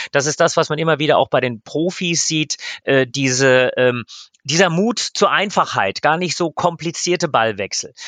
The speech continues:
Ähm, im zweiten Teil, äh, würde man dann sagen, Mensch, hier am, äh, am Dienstag, äh, gehe ich ein bisschen mehr ins, ins Unregelmäßige rein.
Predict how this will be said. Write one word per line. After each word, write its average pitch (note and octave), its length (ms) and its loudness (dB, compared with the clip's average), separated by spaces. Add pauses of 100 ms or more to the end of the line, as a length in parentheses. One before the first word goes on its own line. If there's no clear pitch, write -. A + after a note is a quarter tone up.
(240)
Ähm, C#3+ 380 0
im E3 160 -4
zweiten F3+ 400 0
Teil, E3+ 340 4
äh, D#3 500 2
würde D#3 180 0
man D3+ 180 0
dann D3 140 0
sagen, C#3 460 2
Mensch, C#3+ 240 -2
hier D#3+ 280 2
am, C3+ 300 0
äh, B2+ 180 4
am B2 240 -2
Dienstag, D#3+ 640 0 (240)
äh, C#3+ 280 2
gehe D3 240 -2
ich D#3+ 140 -2
ein D3+ 80 -8
bisschen F#3 420 0
mehr D#3+ 320 4
ins, D3+ 380 -2
ins D3+ 260 -4
Unregelmäßige D3 960 0
rein. F#2+ 360 0